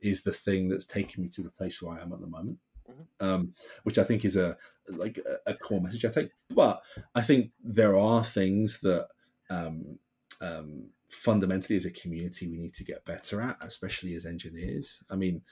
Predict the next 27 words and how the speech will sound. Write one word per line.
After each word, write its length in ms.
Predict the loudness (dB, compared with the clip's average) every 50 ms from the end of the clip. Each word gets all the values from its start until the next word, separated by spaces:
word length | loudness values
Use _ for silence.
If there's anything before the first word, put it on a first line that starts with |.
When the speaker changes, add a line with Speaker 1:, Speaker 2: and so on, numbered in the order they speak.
| -20 -20 -20 -20 _
Speaker 1:
there's 120 | -6 -6 -2
a 40 | 2
whole 160 | 4 4 4
inclusion 560 | 4 0 -4 -4 -2 -2 0 0 0 -2 -2
question, 540 | 0 0 -2 -2 -2 -4 -4 -4 -4 -4 -6 -4
right, 180 | -4 -4 -2 -2
which 180 | -4 -6 -4 -4
is 300 | -4 -4 -6 -8 -12 -12 -16 -20 -20 -20 -20 -14 -4
ultimately 340 | -4 -4 -2 0 -2 -2 0
something 260 | -2 -2 -2 -2 -2 -2
that 120 | -4 -4
our, 200 | -4 -4 -4 -4 -6 -8 -8
i-, 160 | -8 -8 -6 -4
is, 180 | -6 -4 -4
like, 220 | -4 -4 -6 -6 -8 -10
is 140 | -8 -4
sh-, 220 | -4 -4 -4 -4 -8 -10 -8 -8
sh-, 160 | -8 -8 -6 -8
our, 300 | -8 -6 -4 -6 -6 -6
our 100 | -4 -4
industry 260 | -4 -4 -4 -2 -4 -4
has 100 | -4 -6
a 40 | -6
shameful 580 | -6 -6 -4 -2 -2 -2 -2 -2 -4 -10 -12
track 200 | -12 -14 -18 -18 -14
record 300 | -16 -16 -12 -8 -2 2
of, 180 | 2 2 2